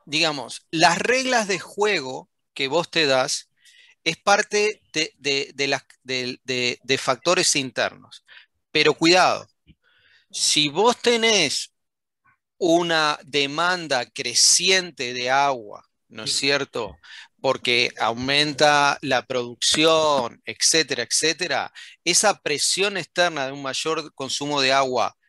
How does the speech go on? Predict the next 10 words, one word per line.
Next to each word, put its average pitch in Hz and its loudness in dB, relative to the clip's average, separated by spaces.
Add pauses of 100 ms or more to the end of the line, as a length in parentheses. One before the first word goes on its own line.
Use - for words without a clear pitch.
(200)
por 123 -4
las 107 -4
razones 151 -4
que - -8
fuera, 151 -2
eso 165 0
es - -4
un 170 -6
factor 143 -4
externo. 113 -2